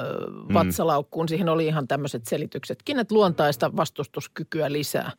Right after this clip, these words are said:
Speaker 1: Mä, mä en ota
Speaker 2: Ja
Speaker 1: tänään enää. Mulla kävi näin, että siis mulla meni pakki aivan sekaisin. Mä olin eilen yhden T V-ohjelman nauhoituksissa. Vattassa kiertää, pitää ravata vessassa.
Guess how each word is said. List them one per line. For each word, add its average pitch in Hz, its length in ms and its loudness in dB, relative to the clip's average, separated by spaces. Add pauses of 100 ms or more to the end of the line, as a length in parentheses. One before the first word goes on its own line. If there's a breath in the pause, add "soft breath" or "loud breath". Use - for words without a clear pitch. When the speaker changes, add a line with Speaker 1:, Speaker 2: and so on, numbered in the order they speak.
(220 loud breath)
Speaker 1:
Mä, 151 180 4
mä 175 160 6
en 160 80 4
ota 160 120 6
Speaker 2:
Ja 139 100 6 (100)
Speaker 1:
tänään 113 340 4
enää. 87 300 2
Mulla 170 220 4
kävi 127 240 2
näin, 120 400 4 (100)
että 101 260 0
siis 98 160 -2
mulla 143 120 2
meni 135 180 2
pakki - 480 0 (140)
aivan 147 420 4
sekaisin. 123 540 0
Mä 139 60 2
olin 143 140 2
eilen 135 160 4
yhden 113 180 0
T - 40 0
V-ohjelman 92 520 0
nauhoituksissa. 104 840 0 (800 soft breath)
Vattassa - 420 0
kiertää, 110 480 2
pitää 104 240 0
ravata 92 340 0
vessassa. 117 540 -2